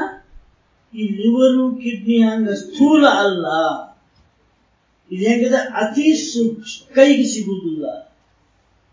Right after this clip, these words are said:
ಇದು ಒಂದು ಅಂತಃಕರಣ. ಈ ಅಂತಃಕರಣ ಈ, ಈ ಕಲ್ಪಿಸಿಕೊಳ್ಳಿ, ಒಂದು ಸ್ಕ್ರೀನ್, ಒಂದು ಸಿನಿಮಾ ಸ್ಕ್ರೀನ್, just a simple screen.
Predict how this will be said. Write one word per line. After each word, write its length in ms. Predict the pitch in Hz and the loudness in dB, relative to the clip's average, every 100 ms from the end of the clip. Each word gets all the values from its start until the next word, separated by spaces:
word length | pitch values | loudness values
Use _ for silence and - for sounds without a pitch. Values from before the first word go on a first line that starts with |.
| _ _ _ _ _ _ _ | _ _ _ _ _ _ _
ಇದು 320 | 262 311 262 208 | 2 4 2 -2
ಒಂದು 200 | 233 285 | -4 -4
ಅಂತಃಕರಣ. 800 | 185 190 185 180 - 165 143 - _ _ _ _ _ _ _ _ - - - - - - | -6 -8 -10 -12 -12 -12 -10 -14 _ _ _ _ _ _ _ _ -14 -14 -14 -18 -16 0
ಈ 200 | 262 320 | 2 2
ಅಂತಃಕರಣ 1120 | 302 269 277 311 302 247 247 254 330 - - | 2 0 0 0 0 -4 -6 -4 -6 -6 -10
ಈ, 60 | |
ಈ 380 | 226 220 - 233 | -12 -14 -18 -20
ಕಲ್ಪಿಸಿಕೊಳ್ಳಿ, 1120 | - 240 233 247 254 226 208 190 131 156 190 214 | -6 -4 -4 -4 -6 -6 -4 -4 -2 -4 -2 -4
ಒಂದು 180 | 226 | -4
ಸ್ಕ್ರೀನ್, 760 | - - - 262 269 220 - - _ _ _ _ _ _ _ _ _ _ _ _ | -6 -12 -8 -2 0 -2 -6 -16 _ _ _ _ _ _ _ _ _ _ _ _
ಒಂದು 180 | 185 226 | -4 -2
ಸಿನಿಮಾ 520 | 226 214 214 220 226 | -2 -4 -4 -4 -4
ಸ್ಕ್ರೀನ್, 500 | 226 - 226 202 - _ _ _ _ _ _ _ _ _ _ _ _ _ _ _ _ _ _ _ _ _ _ _ _ 277 | -4 -8 -8 -8 -12 _ _ _ _ _ _ _ _ _ _ _ _ _ _ _ _ _ _ _ _ _ _ _ _ _
just 180 | 302 320 | -2 -2
a 440 | - 339 - 285 | -2 -6 -4 -4
simple 360 | 285 - 311 311 | -4 -2 -2 -2
screen. 600 | - - 269 220 151 | -4 -8 -6 -6 -8